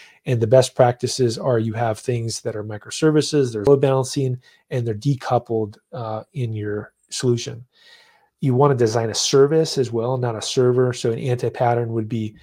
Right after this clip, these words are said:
simple applications that run on persistent servers. Uh, a best practice, though, would be, you know, message queues, for example, that handle the distribute,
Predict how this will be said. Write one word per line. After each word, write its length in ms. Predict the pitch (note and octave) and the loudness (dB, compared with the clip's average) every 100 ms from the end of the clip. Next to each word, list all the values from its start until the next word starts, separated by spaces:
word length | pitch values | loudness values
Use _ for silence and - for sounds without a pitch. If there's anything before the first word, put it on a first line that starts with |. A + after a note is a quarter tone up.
| _ _ - | _ _ -10
simple 360 | - C3 C3 | -4 -2 0
applications 600 | A2 A#2+ - A#2+ - B2 | 0 -2 -2 -2 -2 -4
that 120 | A#2 | -4
run 180 | A#2+ A2+ | -4 -6
on 80 | G#2+ | -6
persistent 560 | - - C3 - B2 A#2 | -10 -6 -6 -6 -12 0
servers. 680 | D3 C3+ C3 C3 B2 B2 - _ _ _ _ - | 8 8 10 8 8 2 -8 _ _ _ _ -8
Uh, 280 | C#3+ A#2 A2+ | -4 -4 -6
a 60 | B2+ | -2
best 300 | A#2+ B2 - | 0 0 2
practice, 460 | C3 B2 - C3 - | 2 2 0 -4 -2
though, 260 | B2+ A#2+ | 0 0
would 200 | A2+ G#2+ | 0 -4
be, 400 | G#2+ A2+ G#2+ A2 - | -6 -6 -6 -8 -8
you 80 | B2 | -8
know, 80 | |
message 460 | G#2 C#3+ C#3+ B2+ - | 0 0 0 -6 -10
queues, 400 | - A#2+ G#2 G2 | -8 -6 -6 -8
for 160 | - A2+ | -4 -2
example, 420 | A2+ A2 G#2 G#2+ | -2 -4 -4 -4
that 180 | G#2 G#2+ | -4 -10
handle 440 | - B2+ B2 A2 | -4 0 2 2
the 80 | G#2+ | -2
distribute, 640 | A#2 - C#3+ B2 A#2+ C3+ | -6 -6 -4 -2 -2 -4